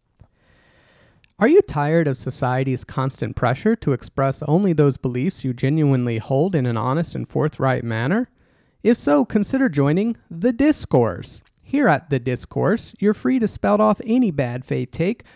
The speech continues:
about whatever the issue of the day is, regardless of whether or not you know anything about it or even care about the ultimate outcome.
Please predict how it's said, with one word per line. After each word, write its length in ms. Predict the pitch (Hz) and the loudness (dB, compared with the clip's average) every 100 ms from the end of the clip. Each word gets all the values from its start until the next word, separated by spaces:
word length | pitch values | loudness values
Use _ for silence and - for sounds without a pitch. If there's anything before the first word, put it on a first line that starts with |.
| - | -8
about 240 | 165 202 | -4 -2
whatever 320 | 196 202 240 214 | -2 -2 0 0
the 220 | 180 175 | 0 0
issue 260 | 196 208 | 0 0
of 80 | 202 | 0
the 80 | 196 | 0
day 240 | 208 220 | 0 0
is, 460 | 226 254 180 151 - - - | 0 0 -2 -4 -8 -16 -6
regardless 540 | 160 170 226 175 147 | -2 4 6 6 2
of 140 | 151 131 | 2 2
whether 320 | 135 165 196 | 2 2 2
or 120 | 156 | 2
not 220 | 131 160 | 2 0
you 140 | 156 127 | 0 0
know 260 | 123 127 | 2 4
anything 380 | 165 208 - 208 | 4 4 2 0
about 320 | 196 170 196 | 0 0 0
it 100 | 269 - _ - | 0 -4 _ 0
or 120 | 208 | 4
even 260 | 262 269 247 | 4 4 2
care 240 | 262 285 | 0 2
about 240 | 143 143 | 4 2
the 100 | 175 | 4
ultimate 340 | 180 208 226 233 | 4 4 0 2
outcome. 560 | 226 247 - 131 123 | 0 0 -2 -2 -4